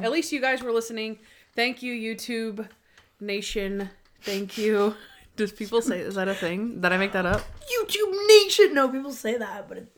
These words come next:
Speaker 2: n-, no. It just sounds like something people would say, but people do not say <laughs> that.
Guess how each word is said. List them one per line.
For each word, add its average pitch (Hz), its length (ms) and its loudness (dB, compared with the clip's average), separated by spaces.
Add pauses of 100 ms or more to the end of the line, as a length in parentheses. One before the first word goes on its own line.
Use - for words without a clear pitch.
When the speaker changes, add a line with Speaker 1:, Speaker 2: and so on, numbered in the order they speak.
Speaker 2:
n-, 220 260 -6
no. 285 540 -2 (600)
It 220 120 -10
just 214 200 -12
sounds 208 340 -2
like 196 100 -16
something 202 300 -20
people 202 220 -18
would 185 100 -16
say, 202 140 -12
but - 180 -14
people 202 180 -10
do 190 140 -8
not 190 160 -10
say 226 160 2
<laughs> - 180 -8
that. - 560 2